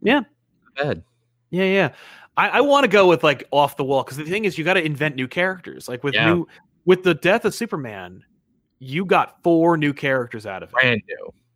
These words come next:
Speaker 1: Right? Well,
Speaker 2: And
Speaker 1: the Eradicator, but, like, he got a
Speaker 2: Yeah.
Speaker 1: revamp.
Speaker 2: And most
Speaker 1: But,
Speaker 2: of
Speaker 1: like
Speaker 2: them stuck around, too.
Speaker 1: Yeah. Oh, we didn't, we didn't cast Steel.
Speaker 2: Oh, yeah, that's right. Who's our Steel gonna be? Huh.
Speaker 1: I guess,
Speaker 2: Oh.
Speaker 1: I guess one of the Foxes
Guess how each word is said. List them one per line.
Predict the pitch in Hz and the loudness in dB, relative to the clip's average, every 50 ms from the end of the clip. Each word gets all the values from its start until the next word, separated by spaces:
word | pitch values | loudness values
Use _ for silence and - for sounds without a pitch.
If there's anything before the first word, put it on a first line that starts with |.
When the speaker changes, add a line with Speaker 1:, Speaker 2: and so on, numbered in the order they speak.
| _ _ _ _ _ | _ _ _ _ _
Speaker 1:
Right? | 131 147 160 175 180 - | -2 0 0 0 2 2
Well, | 202 190 160 135 113 | 2 2 2 2 0
Speaker 2:
And | 110 117 - _ _ | -6 -8 -10 _ _
Speaker 1:
the | 185 208 214 | -6 -2 2
Eradicator, | 202 202 190 185 185 - - 170 160 147 147 143 127 | 2 4 4 2 0 0 0 0 2 2 2 0 0
but, | 151 156 - | -2 -2 -2
like, | 151 143 - | -2 -4 -4
he | 190 170 | -2 -2
got | 175 156 | 2 4
a | 143 | 4
Speaker 2:
Yeah. | 135 131 120 113 110 104 | 6 6 6 6 6 4
Speaker 1:
revamp. | 101 101 95 92 - _ _ _ _ _ _ - 135 | 4 2 0 -4 -8 _ _ _ _ _ _ -6 -4
Speaker 2:
And | 143 139 | 0 2
most | 151 170 180 - | 4 4 4 4
Speaker 1:
But, | - 156 | 2 0
Speaker 2:
of | |
Speaker 1:
like | 156 | 0
Speaker 2:
them | 151 135 | 0 -2
stuck | - - 156 135 - - | -2 -2 -2 -2 -2 0
around, | 110 113 127 123 104 87 85 82 | 0 2 2 2 2 0 -4 -4
too. | - 117 98 78 64 - | -4 -4 -4 -4 -8 -12
Speaker 1:
Yeah. | - - - | -14 -4 -2
Oh, | 233 233 208 | -2 -2 -2
we | 202 | -2
didn't, | 220 233 233 226 - | -4 -4 -4 -4 -4
we | 190 208 | -2 -2
didn't | 233 240 233 | -2 -4 -4
cast | - 196 202 202 - - | -6 -4 -4 -4 -6 -8
Steel. | - - 208 226 262 233 139 85 71 - _ _ _ _ _ _ _ _ _ - | -6 -4 -4 -2 0 -2 -2 -4 -8 -18 _ _ _ _ _ _ _ _ _ -4
Speaker 2:
Oh, | - 190 226 | -2 0 0
yeah, | 226 208 202 | 0 0 -2
that's | 175 190 - - | -4 -8 -8 -6
right. | - 190 175 | -6 -6 -6
Who's | 160 165 170 139 | -6 -8 -8 -8
our | 170 160 | -8 -8
Steel | 156 - - - 165 175 170 | -8 -10 -12 -10 -10 -8 -8
gonna | 143 143 123 | -8 -10 -10
be? | 113 107 95 | -10 -10 -10
Huh. | 87 - - - - 156 156 127 95 - - _ _ _ _ _ _ _ _ _ _ - | -12 -12 -14 -12 -8 -4 -2 -2 -2 -4 -8 _ _ _ _ _ _ _ _ _ _ -16
Speaker 1:
I | 110 113 | -12 -8
guess, | - 156 156 139 | -4 -2 -2 0
Speaker 2:
Oh. | 123 110 95 85 - - _ _ _ | -2 -4 -6 -10 -14 -18 _ _ _
Speaker 1:
I | 120 - | -20 -10
guess | - 160 151 - | -8 -8 -8 -6
one | 143 147 160 | -4 -4 -2
of | 156 131 | -2 -2
the | 117 | -4
Foxes | - - 139 143 165 165 165 - - - 190 185 180 175 170 175 160 | -6 -4 -4 -2 0 -2 -2 -4 -8 -6 -4 -4 -4 -4 -8 -12 -14